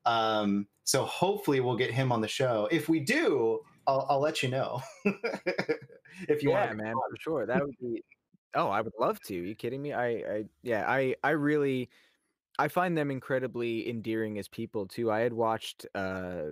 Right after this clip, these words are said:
Speaker 2: there's a great documentary that's actually about, like, the whole making of Hades. It was a bunch
Speaker 1: Yeah,
Speaker 2: of
Speaker 1: No,
Speaker 2: different
Speaker 1: Noclip,
Speaker 2: videos. It's all
Speaker 1: uh,
Speaker 2: on YouTube.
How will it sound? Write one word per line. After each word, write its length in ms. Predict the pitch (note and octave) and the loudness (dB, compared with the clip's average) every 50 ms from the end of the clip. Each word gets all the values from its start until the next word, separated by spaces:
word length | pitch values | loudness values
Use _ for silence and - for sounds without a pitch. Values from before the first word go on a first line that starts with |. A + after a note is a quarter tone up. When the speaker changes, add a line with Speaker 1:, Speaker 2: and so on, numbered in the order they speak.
| - - _ _ _ _ _ _ _ | -8 -12 _ _ _ _ _ _ _
Speaker 2:
there's 280 | - A2 A2+ A2+ A2 - | -6 -4 -4 -4 -4 -6
a 40 | G#2+ | -12
great 360 | - - - B2+ C#3+ D3 - | -12 -4 -2 -2 -2 -2 0
documentary 640 | C#3+ B2 B2 - - G2+ F#2+ G2+ A#2+ C#3 C3 A2+ G2+ | -2 -2 -2 -2 -4 -4 -2 -2 -2 -2 -2 -2 -2
that's 180 | G2 F#2+ - | -4 -4 -2
actually 320 | A2 G#2 G#2 - - G#2+ G2+ | -4 -4 -4 -4 -6 -6 -6
about, 260 | G2 - G#2 G#2 D2 | -4 -2 -2 -2 -2
like, 160 | F#2+ G#2 G2+ - | -2 -4 -4 -4
the 80 | - G#2 | -6 -4
whole 160 | F#2 A#2+ C3 | 0 0 0
making 400 | A#2+ A2 A2 A#2 A#2+ - B2 A2+ | 0 0 -2 -2 -2 -4 -8 -10
of 80 | G2 - | -10 -8
Hades. 460 | G#2+ G#2+ A#2 A#2+ A2+ G#2 G2+ F#2 G#2 | -6 -6 -4 -4 -4 -6 -6 -6 -8
It 20 | |
was 100 | G#2+ G2+ | -8 -10
a 40 | G#2 | -8
bunch 260 | - - A#2+ B2 B2 | -2 -2 -2 0 0
Speaker 1:
Yeah, 60 | B2 A#2+ | 0 0
Speaker 2:
of 100 | A#2 A#2+ | 0 2
Speaker 1:
No, 140 | C3 D3 | 0 0
Speaker 2:
different 260 | D3 - - G2+ F#2+ D3 | 0 0 -4 -2 0 0
Speaker 1:
Noclip, 140 | D#3 - - A#2+ | 0 0 -2 -2
Speaker 2:
videos. 240 | A2+ A2+ G#2+ F#2+ | -2 -2 -2 -2
It's 100 | G2 - | -4 -2
all 140 | A#2+ A#2+ A#2+ | 0 0 2
Speaker 1:
uh, 80 | A2+ G#2 | 2 0
Speaker 2:
on 40 | |
YouTube. 60 | G#2+ | -2